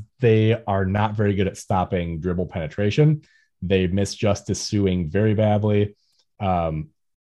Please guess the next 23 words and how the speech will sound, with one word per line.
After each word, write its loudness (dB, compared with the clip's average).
Seth 0
Towns 2
has -2
also, 2
again, -2
been 2
out 2
with -8
another 0
injury. 0
They're 0
supposed 2
to 2
get 6
both 2
of -2
those 0
guys 0
back -2
in -4
relatively -2
short -6
order, 0